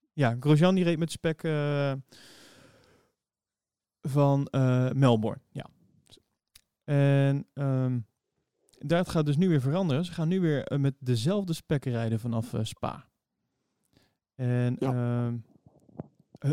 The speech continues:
Speaker 1: zoals zij het zelf, eh, zeggen, voor Spa gaan we verder met, eh, eh,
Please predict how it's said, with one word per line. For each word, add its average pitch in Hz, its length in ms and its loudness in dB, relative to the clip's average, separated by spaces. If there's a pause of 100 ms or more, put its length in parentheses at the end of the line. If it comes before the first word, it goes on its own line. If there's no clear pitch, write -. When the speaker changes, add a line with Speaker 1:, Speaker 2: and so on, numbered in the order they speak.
Speaker 1:
zoals 147 300 -2
zij 151 100 0
het 139 140 -2
zelf, 175 340 0
eh, 170 120 2
zeggen, 156 380 0
voor 151 180 0
Spa 180 260 -2
gaan 151 220 -4
we 139 60 -2
verder 139 320 0
met, 127 220 -2
eh, 120 180 -2 (380)
eh, 117 500 -4